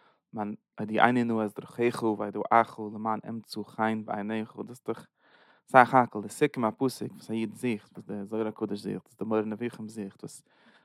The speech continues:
אלע, וואס זיכן, ידיעות השם, שטייט דארט קלאר, און באריחתא, וועגן דעם, אלע זענען אויסער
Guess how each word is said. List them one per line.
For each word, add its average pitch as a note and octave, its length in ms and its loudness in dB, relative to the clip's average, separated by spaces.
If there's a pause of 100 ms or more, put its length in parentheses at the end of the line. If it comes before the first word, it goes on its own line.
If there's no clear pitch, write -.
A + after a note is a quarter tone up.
(120)
אלע, A#2+ 140 6
וואס G#2+ 120 0
זיכן, A#2+ 340 -2
ידיעות B2 360 -6
השם, A#2+ 460 -4
שטייט - 240 -10 (300)
דארט A#2 200 2
קלאר, C3 200 -2
און G#2+ 200 -2
באריחתא, G2+ 380 -4
וועגן G#2+ 340 -4
דעם, G#2+ 240 0
אלע A2 160 4
זענען G#2 240 0
אויסער A2 280 -2